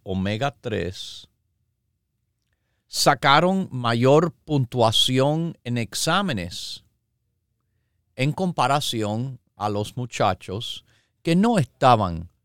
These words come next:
suplementando los ácidos grasos omega tres del aceite de pescado. epa y D H A, para que sepan. ¿Ok?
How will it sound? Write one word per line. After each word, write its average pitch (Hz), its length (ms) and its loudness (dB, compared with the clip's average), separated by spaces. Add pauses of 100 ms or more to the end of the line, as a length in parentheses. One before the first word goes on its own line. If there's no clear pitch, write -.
(140)
suplementando 104 1500 -6 (2750)
los 104 260 -6
ácidos 95 720 -4 (180)
grasos - 720 -2 (100)
omega 85 440 -6
tres - 640 -18 (680)
del 127 180 -4
aceite 87 380 -2
de 78 100 -6
pescado. - 420 -12 (1500)
epa 123 320 2
y 87 80 -2
D 92 240 -2 (220)
H - 420 -4 (100)
A, 78 320 -8 (220)
para - 180 -14
que - 140 -20
sepan. - 380 -20 (1500)
¿Ok? 101 240 -20